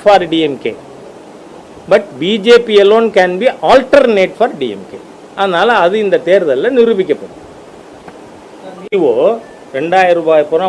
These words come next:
ஒண்ணா சேர்த்து பாக்கெட்ல திணிச்சதை அவனுக்கு எதிரா என்ன நடவடிக்கை எடுத்திருக்காங்க இதுவரை? ஆகவே,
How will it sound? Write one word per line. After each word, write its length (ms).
ஒண்ணா 220
சேர்த்து 260
பாக்கெட்ல 380
திணிச்சதை 440
அவனுக்கு 360
எதிரா 200
என்ன 180
நடவடிக்கை 440
எடுத்திருக்காங்க 520
இதுவரை? 280
ஆகவே, 360